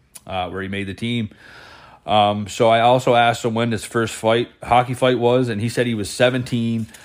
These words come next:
um, in the L H triple A Q, uh, in Conowique. Um, that was his first ever fight at seventeen, and he got pretty good at it.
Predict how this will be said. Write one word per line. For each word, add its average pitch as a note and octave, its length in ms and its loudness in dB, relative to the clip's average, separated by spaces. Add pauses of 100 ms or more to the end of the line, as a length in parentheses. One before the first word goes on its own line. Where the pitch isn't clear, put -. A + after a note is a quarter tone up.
(400)
um, G2+ 480 0
in A2+ 220 -2
the G2+ 240 -2
L C3 260 4
H B2+ 540 -2 (200)
triple B2 380 -2
A A#2 200 0
Q, G#2 480 -2 (380)
uh, F#2 320 -4
in F#2+ 220 -8
Conowique. G2 720 -4 (360)
Um, F2+ 640 -10
that G2 140 -4
was G2+ 100 -4
his G2 120 -10
first - 580 -6
ever G#2 200 -4
fight A2 300 -2
at G2+ 100 -6
seventeen, G#2+ 720 -4
and F#2 320 -8
he G2+ 140 -10
got G#2 580 0
pretty A2+ 640 -2
good A#2 260 0
at G2+ 220 0
it. F#2+ 160 -6